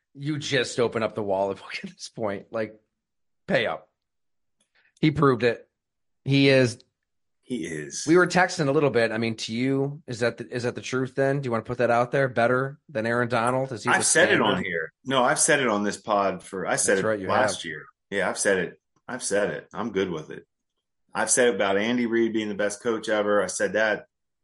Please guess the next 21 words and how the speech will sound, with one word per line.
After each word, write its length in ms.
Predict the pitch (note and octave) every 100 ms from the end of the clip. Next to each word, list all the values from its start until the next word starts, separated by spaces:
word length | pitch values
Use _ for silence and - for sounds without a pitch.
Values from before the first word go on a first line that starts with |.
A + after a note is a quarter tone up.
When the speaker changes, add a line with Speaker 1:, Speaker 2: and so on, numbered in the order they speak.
| _
Speaker 2:
what, 320 | - G2 A#2+ -
two 160 | C#3
years 300 | B2+ G2 F#2
or 100 | F2
last 340 | F2+ - - -
year. 340 | E2 D#2+ E2 _ _ _ _ _ _ _ _ _ _ _ -
I'm 200 | A#2+ A#2+
good 160 | A#2 G#2
with 160 | F#2+
Chris 240 | - F#2+ -
Jones 340 | G2+ F#2+ F2+
over 180 | F2 E2+
Aaron 280 | F2 E2+ D#2+
Donald. 420 | F2+ F2 G1+ - _ _
I've 200 | - G#2
seen 320 | - A#2+ A#2+ A#2
it 220 | A#2 - _ _ _ _ _ _ _ _ _ _ _
year 260 | G2 G#2+ G#2+
after 260 | G2 - F2+
year. 340 | F2 E2 D2+
I, 260 | F2+ G2+